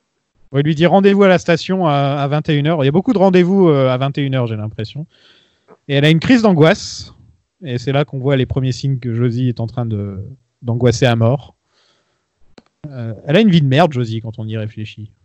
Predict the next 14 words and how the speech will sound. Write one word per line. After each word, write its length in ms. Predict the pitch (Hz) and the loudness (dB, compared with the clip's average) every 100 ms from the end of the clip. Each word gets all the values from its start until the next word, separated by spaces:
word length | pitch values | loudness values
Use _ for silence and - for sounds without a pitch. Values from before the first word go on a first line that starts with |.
| _ _ _ | _ _ _
Elle 140 | 110 110 | -12 -8
a 40 | |
été 320 | 113 113 127 | -8 -2 -2
vendue 300 | 120 127 127 | 0 -2 0
en, 440 | 127 123 117 117 113 | 0 0 -2 -4 -6
vendue 460 | 127 117 123 131 143 | -8 -6 -4 -2 -2
pour 180 | 131 | 0
être 80 | 117 | -2
prostituée, 720 | 120 131 - 135 139 160 185 | -2 -4 -4 -6 2 4 4
puis 180 | 180 143 | 2 -2
vendue 240 | 120 123 | -2 0
à 60 | 131 | 0
un 120 | 123 | 2
autre 140 | 123 | 0